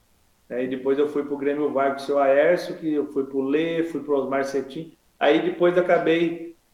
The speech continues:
começando a rodar por uns clubes aí no interior de São Paulo, na categoria de base, fui pro Mogi Mirim, fui pro Londrina.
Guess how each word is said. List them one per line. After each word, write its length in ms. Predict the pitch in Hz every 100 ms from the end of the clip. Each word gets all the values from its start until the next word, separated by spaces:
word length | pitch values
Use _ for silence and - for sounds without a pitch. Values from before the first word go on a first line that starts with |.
| _
começando 400 | 147 147 147 147
a 80 | 143
rodar 400 | 143 143 139 135
por 100 | 139
uns 180 | 139 131
clubes 340 | 139 139 127
aí 80 | 135
no 100 | 131
interior 360 | 131 135 131 131
de 60 |
São 140 | 135 127
Paulo, 640 | 131 123 151 175 170 - 127
na 120 | 127
categoria 500 | 127 123 127 127 131
de 100 | 127
base, 420 | 123 127 151 -
fui 80 | 139
pro 100 | 131
Mogi 260 | 135 123 131
Mirim, 640 | 127 120 135 151 151 131 -
fui 100 | 135
pro 160 | 143
Londrina. 580 | 131 123 123 147 165